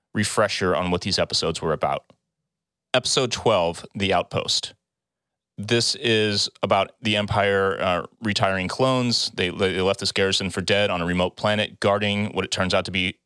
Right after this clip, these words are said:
crates of stormtrooper armor. Crosshair goes there. This is the one where he kills Lieutenant Nolan, the, the officer who's, like, on his first mission, basically, and is bossing them around, being a total a-hole.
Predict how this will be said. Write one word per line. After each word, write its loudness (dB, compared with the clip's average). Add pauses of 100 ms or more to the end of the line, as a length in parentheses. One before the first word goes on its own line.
crates 0
of -2
stormtrooper 0
armor. -2 (600)
Crosshair 0
goes 2
there. 2 (440)
This -2
is -2
the 0
one 2
where 2
he -6
kills 0
Lieutenant -2
Nolan, 0
the, 0
the -2
officer 0
who's, -2
like, 0
on -2
his 0
first -2
mission, -2
basically, -2
and -2
is -6
bossing -2
them -4
around, 0
being -4
a -6
total -4
a-hole. 0